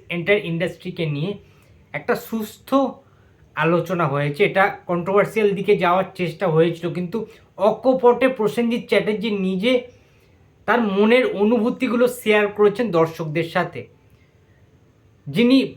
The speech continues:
বুম্বাদার অপোজিটে কোশ্চেনগুলো করছিলেন, তার নাম one and only গৌতম ভট্টাচার্য, যার পরিচয় দেওয়ার দরকার পড়ে না, প্রয়োজন পড়ে না। অনেক কিছু জিনিস উঠে এলো,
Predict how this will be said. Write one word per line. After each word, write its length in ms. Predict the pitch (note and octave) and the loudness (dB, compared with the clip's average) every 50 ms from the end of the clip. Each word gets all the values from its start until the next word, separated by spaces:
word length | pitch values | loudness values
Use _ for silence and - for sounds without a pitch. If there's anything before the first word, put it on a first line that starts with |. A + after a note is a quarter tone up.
| - | -6
বুম্বাদার 420 | D#3+ F3+ G#3 G#3+ G#3+ A#3 A#3+ B3 A3+ | -4 -2 0 2 2 4 6 6 4
অপোজিটে 520 | G#3 F#3+ - A3 A3+ G3+ A3+ A3 A#3+ A#3+ | 4 2 0 -2 -2 -2 0 4 4 4
কোশ্চেনগুলো 580 | A#3+ - A3 G3+ - - A#3+ A#3 G#3+ A3 A#3 G#3+ | 4 4 -2 -2 0 0 0 2 2 4 4 4
করছিলেন, 800 | - - G3+ G3+ D#3+ D3 - - - E3 C#3+ C#3+ C#3 C#3 D3 | 4 4 4 2 2 2 -4 -8 -4 -2 0 0 0 0 -2
তার 220 | D3 E3 E3+ F3+ F3 | 0 0 0 2 2
নাম 480 | E3 E3 E3+ F3 F#3+ G#3 G#3+ F3+ D#3+ | 2 0 2 2 0 0 -2 -2 0
one 160 | E3 F3 F#3 | 0 0 2
and 280 | G3+ G#3+ A3 A3 G#3+ G#3+ | 2 2 2 2 0 0
only 160 | G#3+ A#3+ A#3 | 0 0 0
গৌতম 400 | F3 F3 E3+ E3+ E3+ F3 E3 D3+ | 0 2 0 0 2 0 -2 -2
ভট্টাচার্য, 680 | C#3 C#3 C3 B2+ C#3 C3 - D3+ C#3 C3+ C#3+ D#3+ G#3 - - _ _ _ _ _ _ _ - | -2 -4 -4 -4 -6 -8 -6 -6 -6 -6 -6 -8 -10 -10 -12 _ _ _ _ _ _ _ -4
যার 200 | D#3 D#3+ D#3+ D#3 - | -2 -2 -2 -2 -2
পরিচয় 420 | D#3 D#3+ E3 D#3+ E3 F3 E3+ E3+ | -2 -2 -2 0 0 2 2 2
দেওয়ার 420 | D#3 E3 E3+ E3+ E3+ E3+ E3+ - - - D3 | 2 2 2 2 2 0 -2 -6 -14 -20 -20
দরকার 500 | B2+ A#2+ A2+ C3+ C#3 C#3+ C#3+ - E3 D#3+ D#3 D#3 | -18 -10 -6 -2 -2 -2 -2 -2 -4 -4 -4 -4
পড়ে 160 | D#3+ D#3+ D#3+ | -6 -6 -6
না, 120 | D#3+ F3+ F3 | -6 -8 -12
প্রয়োজন 600 | - - - F3 G3 G#3 G#3+ F#3 F#3 D#3 C3 A#2 | -14 -12 -2 2 4 4 4 4 0 -4 -4 -4
পড়ে 180 | - A#2+ A#2 A#2 | -8 -8 -8 -8
না। 160 | B2+ E3 G#3 - _ _ _ _ _ _ _ _ _ _ _ _ _ _ _ _ _ _ _ _ _ _ _ _ _ - | -10 -12 -12 -14 _ _ _ _ _ _ _ _ _ _ _ _ _ _ _ _ _ _ _ _ _ _ _ _ _ 0
অনেক 260 | G3 A3+ C4 B3+ B3+ | 2 2 2 2 0
কিছু 200 | C4 A#3 B3+ B3 | -2 -2 -2 0
জিনিস 300 | F#3+ A#3+ A#3+ B3 F#3 G#3 | 0 0 0 0 -2 -2
উঠে 320 | A3 G#3 - F3 G3+ G#3+ | -4 -4 -2 0 2 4
এলো, 400 | F#3 D#3 C#3+ C#3 D#3 F3 F3+ F#3 | 4 4 4 2 0 0 -2 -4